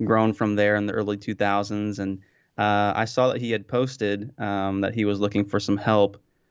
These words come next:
uh, building, like, a WordPress theme. And at the time, I had never,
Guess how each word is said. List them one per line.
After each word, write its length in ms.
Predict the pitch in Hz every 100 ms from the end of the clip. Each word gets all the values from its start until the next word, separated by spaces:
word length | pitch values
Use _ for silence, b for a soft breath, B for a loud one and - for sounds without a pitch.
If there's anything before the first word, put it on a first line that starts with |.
| _ -
uh, 340 | 98 98 95 92 _ _
building, 600 | 113 113 107 101 101 101 -
like, 160 | 107 101
a 20 |
WordPress 560 | 101 107 107 95 98
theme. 400 | - 95 87 123 _ _ _ _ _
And 200 | - 101
at 80 | 101
the 60 | 101
time, 480 | - 147 120 110 107
I 140 | 104
had 120 | 104
never, 540 | 107 107 104 101 104